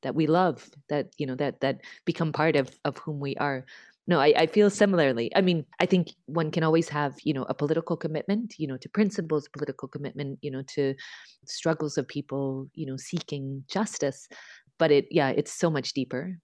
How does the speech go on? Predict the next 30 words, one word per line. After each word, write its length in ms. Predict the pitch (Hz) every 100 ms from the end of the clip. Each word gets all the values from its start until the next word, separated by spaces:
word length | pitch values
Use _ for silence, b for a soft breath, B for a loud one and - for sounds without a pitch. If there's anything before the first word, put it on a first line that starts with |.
| -
you 140 | 147
know, 60 | 135
once 340 | 135 135 - _
the 100 | 147
relational 500 | 127 131 127 - 135
piece 260 | - - -
is 200 | 160 -
really 180 | 151 156
strong, 320 | - - 151
so 200 | - 160
much 240 | 139 127 -
deeper. 340 | - - 180 B B B B B B
And 240 | - 165 -
I 100 | 165
actually 380 | 170 180 208 165
have 160 | 143 131
a 60 |
lot 160 | 135 147
of 80 | 143
admiration 680 | 139 131 135 135 147 139 135
for, 140 | 143
you 220 | 135 143 160
know, 160 | 139 139 -
organizers 720 | 151 156 143 139 143 139 135
and 320 | 131 131 143 -
solidarity 480 | - 139 139 147 143
folks 260 | 143 131
that 140 | 143 139
I 40 |
know 200 | 135 135